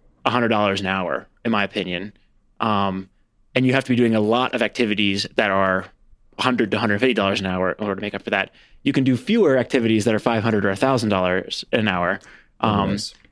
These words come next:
Speaker 2: Yeah.
Speaker 1: with, with two employees with that, but you cannot be doing th-, this is, this will, this will bankrupt you. Um, it won't bankrupt you right away 'cause you got a strong core financial position. You obviously made a lot of good decisions in the past and, and are strong with money overall. Um, so you're not in, like,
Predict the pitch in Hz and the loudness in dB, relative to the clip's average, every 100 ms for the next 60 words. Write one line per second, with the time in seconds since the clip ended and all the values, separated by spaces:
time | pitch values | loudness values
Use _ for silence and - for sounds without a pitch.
0 | - 95 127 135 117 - 117 101 104 98 | -4 0 0 0 -2 0 0 2 0 0
1 | 92 98 101 95 110 127 127 123 113 107 | -2 -2 -2 -2 -2 -2 0 0 0 0
2 | 107 98 95 - _ _ _ _ - - | 0 0 -4 -8 _ _ _ _ -2 0
3 | 147 - 110 135 131 113 135 131 113 113 | 0 0 -2 0 0 0 0 0 0 0
4 | 120 101 - - - - _ _ 120 104 | 0 -2 -2 -6 -6 -16 _ _ 0 2
5 | 98 95 - 127 113 113 107 101 95 87 | 0 -4 -2 0 0 0 -2 -4 -6 -6
6 | 110 98 101 104 98 104 95 92 - - | -4 -2 0 -2 -2 -4 -4 -4 -6 -8
7 | - 104 95 95 - _ _ - 135 120 | -2 -2 -2 -8 -16 _ _ -6 -2 0
8 | 110 104 98 - 101 92 101 98 107 98 | 0 -2 -4 -6 -6 -4 -4 -4 -4 -4
9 | 101 101 - - _ - 113 107 101 98 | -4 -6 -8 -20 _ -4 -2 0 -2 -4
10 | 98 113 101 92 95 - 117 95 98 - | -4 -4 -2 -4 -6 -4 -2 -2 -6 -12
11 | - _ _ 107 101 107 95 - 127 127 | -14 _ _ -6 -4 -2 -2 0 0 2
12 | 104 113 123 92 101 - - _ - 110 | 0 0 0 -2 -6 -14 -20 _ -4 -2
13 | 98 107 92 87 - _ _ _ 107 92 | 0 0 -2 -4 -8 _ _ _ -2 -2
14 | - 110 104 113 104 95 87 | -2 -4 -2 -2 -4 -6 -8